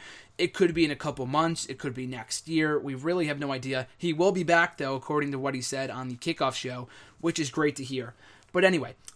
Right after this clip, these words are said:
um, as I said, an Intercontinental title feud between those guys in time for WrestleMania next April would be awesome. I feel like that would be, uh, something for Wyatt to do. And there's not many feuds for Wyatt left. I mean, I pitched this in a Reach and Bleach Report article.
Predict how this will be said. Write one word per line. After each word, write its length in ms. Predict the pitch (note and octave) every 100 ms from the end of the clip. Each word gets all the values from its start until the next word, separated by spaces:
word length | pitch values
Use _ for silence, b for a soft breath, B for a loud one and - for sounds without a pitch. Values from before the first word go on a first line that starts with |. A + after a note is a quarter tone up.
| -
um, 280 | A#2+ C#3+ C3+
as 200 | D3+ D3
I 40 |
said, 260 | B2 B2+ A#2+
an 140 | C3
Intercontinental 480 | F#3+ A3 G#3 F3+ F3+
title 200 | F3 E3
feud 200 | E3+ D#3
between 220 | - E3
those 180 | D3+ C3+
guys 260 | D3+ C#3+
in 80 | C3+
time 240 | B2+ C#3+ C3+
for 60 |
WrestleMania 640 | C#3 C#3 C#3+ C3+ C3 B2+ B2
next 320 | B2 - -
April 540 | C#3 C#3+ D#3+ D#3 D#3+ B B B -
would 200 | C#3+ C3
be 140 | C#3
awesome. 400 | D3 C#3+ - A2+
I 80 | B2
feel 220 | - C#3
like 160 | C3 C3
that 160 | C3+
would 160 | C3 A#2+
be, 260 | B2+ B2
uh, 160 | A#2 A#2
something 340 | - D3+ C#3+
for 140 | C3 B2
Wyatt 420 | A#2+ C#3+ E3 E3
to 60 | E3
do. 420 | D#3 E3 F3+ F3+ B B B D#3+
And 220 | E3+ E3+
there's 160 | D#3+
not 320 | F3+ A3 A#3 F#3+
many 580 | G#3 A3 G#3 F#3+ F3 - -
feuds 380 | F#3+ G#3 A3 C#3+
for 200 | - E3+
Wyatt 480 | D3+ D3+ D3 C3+ C3+
left. 460 | G3+ C#3+ - -
I 120 | - D3
mean, 160 | C#3+
I 160 | C3+ B2+ _ _ _
pitched 320 | - G3 -
this 200 | E3 C#3+
in 80 | C#3+
a 60 | B2+
Reach 220 | D3+ C#3+
and 100 | C3
Bleach 220 | D#3 -
Report 260 | D#3+ D3 C3+
article. 400 | C3 B2+ C3